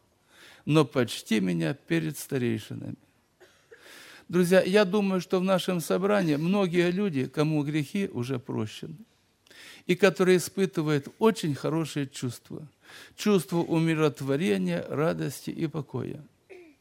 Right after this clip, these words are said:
Но есть люди, которые не каялись, или которые каялись когда-то, но жизнь их ни в какой степени не изменилась.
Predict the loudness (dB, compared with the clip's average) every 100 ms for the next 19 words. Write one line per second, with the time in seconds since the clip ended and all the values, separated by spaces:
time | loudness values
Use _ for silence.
0 | _ _ -20 -20 -4 0 4 4 4 2
1 | 2 2 0 -2 0 -2 0 -2 0 2
2 | 2 0 -6 -12 -10 -2 0 2 0 4
3 | 4 2 2 6 6 6 2 0 -2 -2
4 | 2 2 2 -4 -6 -14 -20 -6 2 4
5 | 4 2 2 -2 -2 -2 2 2 6 4
6 | 4 2 0 2 -2 -2 0 2 2 0
7 | -2 -2 -2 -6 -10 -16